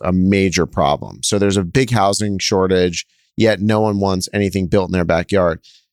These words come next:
Did you experience that in the high-end residential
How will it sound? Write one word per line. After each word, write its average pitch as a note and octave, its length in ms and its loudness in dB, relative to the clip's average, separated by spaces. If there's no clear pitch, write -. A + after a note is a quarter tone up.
Did B2 200 -2
you F#3+ 140 2
experience D3+ 640 0
that C3 340 0
in A2+ 100 -4
the A2+ 80 0
high-end A2+ 440 -2
residential G#2 880 0